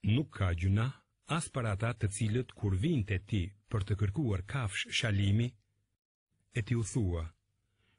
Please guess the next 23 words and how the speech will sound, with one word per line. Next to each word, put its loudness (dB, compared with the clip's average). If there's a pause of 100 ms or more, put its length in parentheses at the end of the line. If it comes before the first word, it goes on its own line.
(140)
"Unë 2 (520)
nuk 2
mund 2
t'ju -2
siguroj 0
kafsh -6
shalimi." 2 (480)
Kthehen 0
me 2
sytë -2
e -8
tyre 2
që -2
u 0
rrjedhin 2
lot, -2 (400)
nga 2
që 0
nuk 0
mundën 2
të -4
gjenin 2
gjë 0